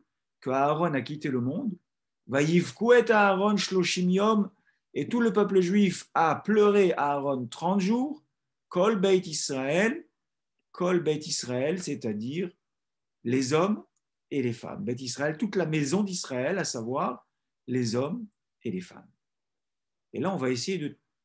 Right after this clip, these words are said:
comprendre le lien entre le fait que Aaron soit mort et le fait que le Kenarani, qui a entendu qu'Abraham so-, soit mort, ait décidé à ce moment-là de dire : «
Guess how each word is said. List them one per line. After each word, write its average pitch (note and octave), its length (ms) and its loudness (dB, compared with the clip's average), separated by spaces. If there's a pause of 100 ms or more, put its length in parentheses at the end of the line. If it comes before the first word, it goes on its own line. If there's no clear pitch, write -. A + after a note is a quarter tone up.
(160)
comprendre F3+ 400 -8
le B2 100 0
lien D#3 260 -6
entre C#3+ 280 -10
le C#3+ 100 -2
fait E3 220 -8
que - 140 -8
Aaron B2+ 360 -2
soit C3+ 220 -8
mort A#3+ 340 -6 (540)
et F#3+ 260 -2
le C#3 120 -4
fait G3 280 -8
que F3+ 360 -4 (1080)
le E3 160 4
Kenarani, G3 600 4
qui G3 120 2
a A3+ 80 6
entendu A3 400 2
qu'Abraham D#3 540 0
so-, - 280 -6
soit C3+ 220 -4
mort, F#3+ 460 -4 (440)
ait A3 140 6
décidé G#3+ 480 4
à F#3 120 8
ce F3+ 120 -2
moment-là A3 320 6
de G3 120 2
dire : « A3 340 0